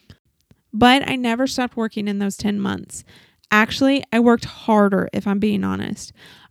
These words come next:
I wasn't worried about not booking clients right then. I was more focused on building my business for the long haul. I kept doing the work every single day. Even when I was frustrated and I wanted to quit, I never did.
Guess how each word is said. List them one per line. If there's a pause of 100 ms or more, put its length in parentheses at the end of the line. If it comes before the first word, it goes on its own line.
I
wasn't
worried
about
not
booking
clients
right
then.
I
was
more
focused
on
building
my
business
for
the
long
haul. (560)
I
kept
doing
the
work (480)
every
single
day. (640)
Even
when
I
was
frustrated
and
I
wanted
to
quit,
I
never
did.